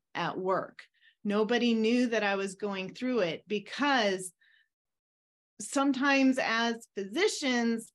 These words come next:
people seem to think that we have our shit together. <laughs> Right? Like, you've been able to get through medical school, you've been able to get to residency and all this sort of stuff. You must have your shit together, right? You must know what you're doing with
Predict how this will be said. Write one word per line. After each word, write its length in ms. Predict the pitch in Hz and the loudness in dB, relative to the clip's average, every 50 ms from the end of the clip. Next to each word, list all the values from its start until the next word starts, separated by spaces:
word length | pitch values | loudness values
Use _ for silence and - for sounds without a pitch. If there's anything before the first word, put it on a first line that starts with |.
| _ - | _ -6
people 440 | - 277 277 277 - 294 285 285 | -4 -4 -4 -2 -2 -2 -2 -2
seem 460 | 254 - - - - 269 254 254 247 240 | -4 -8 -10 -4 0 2 4 4 4 2
to 180 | - - 240 | 0 -4 -6
think 420 | 233 - _ 254 247 247 240 240 - _ | -6 -4 _ 0 0 0 0 -2 -6 _
that 240 | 233 214 208 202 - | -2 0 0 0 0
we 200 | 226 247 254 240 | 0 0 0 0
have 280 | 202 202 233 226 220 214 | -2 -2 -4 -2 -2 -2
our 120 | 190 185 | -2 -2
shit 380 | 190 - - 226 190 - - - | -4 -4 -4 -4 -4 -6 -6 -10
together. 640 | - 190 165 165 160 147 113 104 95 50 - - - _ _ _ _ _ _ _ - - _ _ _ _ _ - | -10 -10 -8 -8 -8 -8 -8 -8 -8 -10 -10 -12 -14 _ _ _ _ _ _ _ -16 -16 _ _ _ _ _ -2
<laughs> 60 | 440 - - - - - - - _ - - | -2 -2 -2 -8 -14 -16 -16 -16 _ -8 -2
Right? 380 | 262 247 262 247 262 277 277 - | 0 2 4 4 2 0 0 0
Like, 240 | 277 277 277 247 277 | 2 2 2 2 4
you've 220 | 302 311 302 - | 4 4 4 4
been 180 | 320 320 294 285 | 2 2 4 4
able 300 | 285 302 294 311 302 247 | 4 4 2 2 0 0
to 80 | 285 | -2
get 320 | 233 220 - 294 294 294 - | -4 -2 -2 -2 -2 -2 -2
through 120 | 285 285 | -2 0
medical 380 | 277 269 262 269 269 269 269 277 | 2 2 2 2 0 -2 -4 -8
school, 200 | 254 - 277 269 | -8 -6 -2 -2
you've 80 | 262 226 | -2 -2
been 120 | 254 - | -2 0
able 280 | - 262 269 277 277 269 | 2 2 2 4 2 0
to 60 | 240 | 0
get 140 | 262 262 254 | -2 -6 -4
to 200 | - 269 247 - - - | -4 -6 -6 -6 -8 -4
residency 600 | 220 247 247 240 254 254 247 247 - 262 247 240 | -2 0 0 0 0 -2 -2 -2 -4 -2 -2 0
and 80 | 233 - | 0 0
all 180 | - 226 233 | 0 0 0
this 160 | 233 247 240 | 0 -2 -2
sort 100 | - 233 | -2 -4
of 40 | 226 | -4
stuff. 200 | 233 254 233 226 - - - - - - - _ | -2 -2 -2 -2 -4 -12 -18 -18 -20 -20 -4 _
You 240 | 240 269 311 349 311 | 4 6 6 6 6
must 460 | 247 240 330 508 494 427 - - - | 6 6 6 6 4 2 0 -4 -4
have 280 | - 302 302 294 233 | -2 0 0 0 -2
your 140 | 226 220 226 | -2 -4 -4
shit 300 | 208 - - 370 554 605 - - | -4 -4 0 0 0 0 -2 -6
together, 580 | - 196 170 165 165 147 143 139 135 151 147 165 | -8 -6 -4 -4 -4 -4 -4 -6 -6 -6 -6 -4
right? 360 | 170 170 180 220 294 294 - | -4 -2 0 0 -2 -4 -2
You 180 | - 269 285 311 | 2 2 4 6
must 440 | 285 254 262 262 349 466 - - - | 6 6 4 4 2 0 -4 -6 -4
know 380 | 254 240 247 269 294 285 269 226 | -2 0 0 0 2 2 2 0
what 320 | 220 208 220 226 - - | 0 0 -2 -4 -4 -4
you're 160 | 208 214 202 | -4 -4 -4
doing 500 | 180 165 170 247 330 440 427 311 233 208 190 | -4 -4 -2 -2 -2 0 0 0 -2 -2 -2
with 140 | 170 156 | -4 -8